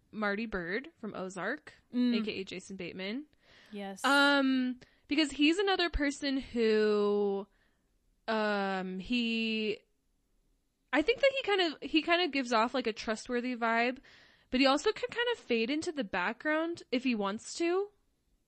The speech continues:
Speaker 1: a little bit. And also, I picked him because, like, you can't go undercover and have a temper or, like,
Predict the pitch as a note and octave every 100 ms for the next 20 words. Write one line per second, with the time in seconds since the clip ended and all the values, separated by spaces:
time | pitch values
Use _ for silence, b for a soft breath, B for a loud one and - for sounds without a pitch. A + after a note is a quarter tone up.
0 | - D4+ D#4+ D#4 D#4+ F4+ - b b b
1 | b b _ - C#4+ C4+ C4 C4 B3 B3
2 | - - C4+ D4 - G#4+ G#4+ G#4 G4+ C4+
3 | D4 - C4+ - C#4 C4 A#3+ A3 - G#3+
4 | G3+ G3 G3 F#3+ F#3 - G#3+ A3+ D4 C#4
5 | D#4+ D#4 C#4 A#3 F3+ G3 G3+ F#3+ D3 -
6 | E3 E3+ A3+ B3 D4 - - G3+ F#3+ E3+